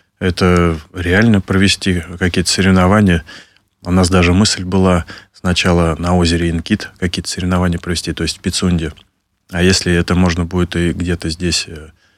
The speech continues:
э, на Гальском водохранилище провести какую-нибудь длинную дистанцию, это бы привлекло, я думаю, внимание, особенно и населения, и, и обычных обывателей, как говорится, и спортивное сообщество.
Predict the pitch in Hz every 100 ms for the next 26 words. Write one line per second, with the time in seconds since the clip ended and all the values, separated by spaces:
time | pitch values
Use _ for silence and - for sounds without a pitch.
0 | _ - 82 76 76 80 104 113 - 82
1 | 82 _ _ _ _ 82 82 - 90 92
2 | 90 82 - 82 85 87 - 82 85 -
3 | 85 80 80 80 92 85 80 76 - 85
4 | 80 78 80 73 - _ _ _ - 82
5 | 87 82 80 78 85 78 87 82 95 -
6 | 90 80 80 80 80 80 82 87 85 80
7 | 73 85 - 78 78 78 82 - 85 92
8 | 82 80 78 - _ _ _ _ 85 78
9 | 76 76 - _ _ _ _ 82 92 -
10 | 85 85 82 82 85 - 82 82 80 87
11 | 85 82 85 - - 82 - 95 82 -
12 | 87 95 - - 80 76